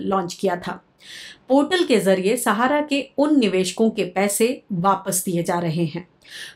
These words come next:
पोर्टल पर सहारा इंडिया के इन्वेस्टर्स की डिटेल्स डाली गई हैं। सहारा इंडिया की कोऑपरेटिव सोसाइटी में दस करोड़ निवेशकों के पैसे फंसे हुए हैं।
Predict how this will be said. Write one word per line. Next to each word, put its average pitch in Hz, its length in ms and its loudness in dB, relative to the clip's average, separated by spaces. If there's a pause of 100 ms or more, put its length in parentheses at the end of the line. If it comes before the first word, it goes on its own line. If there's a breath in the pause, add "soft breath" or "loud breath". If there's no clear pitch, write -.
(100)
पोर्टल 302 360 2
पर 294 400 0
सहारा 262 400 2
इंडिया 220 400 2
के 220 140 -2
इन्वेस्टर्स 214 580 0
की 311 160 0
डिटेल्स 202 720 0
डाली 190 300 0
गई 175 200 -2
हैं। 180 220 -6 (480 loud breath)
सहारा 302 320 4
इंडिया 320 280 4
की 311 180 0
कोऑपरेटिव 254 640 2
सोसाइटी 226 600 0
में 240 280 0
दस 254 280 0
करोड़ 247 480 4
निवेशकों 208 600 2
के 180 140 -8
पैसे 202 440 0
फंसे 196 340 -2
हुए 175 220 -6
हैं। 165 240 -4